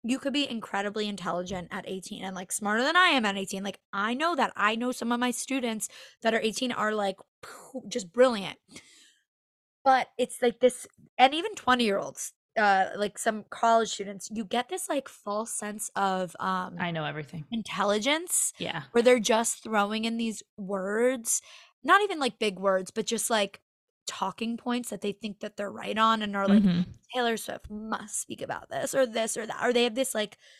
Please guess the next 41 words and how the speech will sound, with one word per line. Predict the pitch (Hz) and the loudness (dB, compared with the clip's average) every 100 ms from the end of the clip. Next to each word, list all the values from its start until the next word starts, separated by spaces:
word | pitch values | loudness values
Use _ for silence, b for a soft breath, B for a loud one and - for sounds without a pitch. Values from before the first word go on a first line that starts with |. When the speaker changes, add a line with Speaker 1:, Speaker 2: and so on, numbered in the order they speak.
| b b _ | b b _
Speaker 1:
they're | 254 | 0
like, | 247 247 | 0 2
"Well, | 247 220 185 185 180 - _ | 4 4 2 -2 -8 -16 _
they," | 240 294 - | -2 0 0
I | 160 | -2
don't | 311 | 0
know, | 294 | 0
they | 226 214 | 0 0
just | 180 262 277 - | 4 4 4 -2
think | 262 | -2
that | 254 247 | -2 -2
they're | 214 | -4
smarter | - 208 196 | -2 -2 -2
than | 196 185 | -4 -6
they | 190 | -6
are, | 190 196 240 | -4 -2 -2
and | 214 | -4
then | 196 | -4
you | 202 | 0
see | 175 208 | 0 0
Speaker 2:
Yes. | 196 | -4
Speaker 1:
how | 208 | -4
old | 190 185 | -4 0
they | 220 | 4
are, | 226 | 4
and | 226 | 4
they're | 208 | 0
like, | 196 - | -4 0
Oh, | 285 247 202 | 6 6 6
they're | 196 240 | 2 2
just | 330 - | 0 -4
in | 285 | 2
that | 269 233 | 2 4
phase | 240 233 202 | 0 0 0
where | 208 208 | 0 2
they | 208 | 2
think, | 208 208 | 0 -2
like, | 202 196 _ - | -2 -4 _ -20
because | - - 233 | -14 -10 -6
I'm, | - 247 | -6 -6
like, | 294 | -8